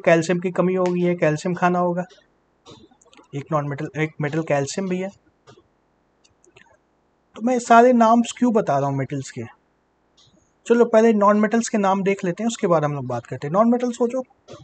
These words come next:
कौन से नॉन मेटल के बारे में पता है? कौन सा नाम याद है?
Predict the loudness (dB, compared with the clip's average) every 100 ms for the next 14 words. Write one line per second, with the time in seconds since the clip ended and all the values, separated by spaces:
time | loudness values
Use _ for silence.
0 | _ _ _ 0 2 4 2 2 0 -4
1 | -2 2 2 0 -4 -4 -2 -6 -10 _
2 | _ _ -4 -2 -2 -2 0 2 2 2